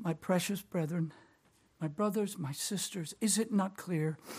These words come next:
Jesus Christ, the Son, is Almighty God, true God and true man.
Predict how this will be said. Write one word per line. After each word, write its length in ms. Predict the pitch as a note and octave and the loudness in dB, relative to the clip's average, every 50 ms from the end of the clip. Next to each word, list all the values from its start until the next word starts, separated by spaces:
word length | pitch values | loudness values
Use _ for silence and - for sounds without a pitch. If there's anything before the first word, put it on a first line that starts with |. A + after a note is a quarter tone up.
| - - - - - _ - | -12 -14 -16 -20 -20 _ -4
Jesus 600 | E3+ F3 G3+ A#3+ B3+ B3 A#3 F3+ - G3+ E3 - | 2 6 8 10 10 10 10 8 6 4 2 0
Christ, 640 | - - A3+ A3 G3+ F#3+ F3 D#3+ - - - - - - - - - - _ _ - | -2 0 2 2 4 4 2 2 0 -2 -2 -4 -10 -20 -20 -20 -20 -20 _ _ -4
the 160 | G3+ F#3 F#3 | 0 2 6
Son, 640 | - - - - - B3+ C4+ B3 F#3+ F3 C#3 A#2 A#2 - _ _ _ _ _ _ _ _ _ _ - | 8 8 8 8 8 8 8 8 8 6 4 2 -4 -10 _ _ _ _ _ _ _ _ _ _ -4
is 160 | E3+ D3+ E3 | -4 0 2
Almighty 540 | E3+ E3+ E3 D#3+ E3+ F3+ F#3 F#3+ - A#3+ F3+ | 2 2 4 4 4 4 2 2 0 -4 -2
God, 420 | G3 G#3 G3+ A#3 B3 A3+ G3+ E3 - _ _ _ _ _ _ _ _ _ _ _ _ _ _ _ _ _ - _ _ _ _ _ _ _ - | -2 -2 -2 -2 -4 -4 -6 -8 -12 _ _ _ _ _ _ _ _ _ _ _ _ _ _ _ _ _ -20 _ _ _ _ _ _ _ -4
true 400 | - - - A#3+ B3 C#4 C#4+ G#3+ | -4 0 6 6 8 8 8 8
God 500 | A#3 A3 G3 F3+ F3 E3+ F3 F#3 E3 - - _ _ _ _ _ _ _ _ _ _ _ _ _ _ _ _ - | 8 8 8 8 6 6 4 0 -2 -6 -16 _ _ _ _ _ _ _ _ _ _ _ _ _ _ _ _ -2
and 240 | F#3+ F#3 E3+ E3+ E3 | 2 2 2 2 2
true 380 | - - - G3+ G3+ G3+ G#3 | -2 -4 0 4 4 4 6
man. 480 | G3+ G#3 G3 F#3+ F#3 F3 E3 E3 D3+ | 6 4 4 4 4 2 2 0 0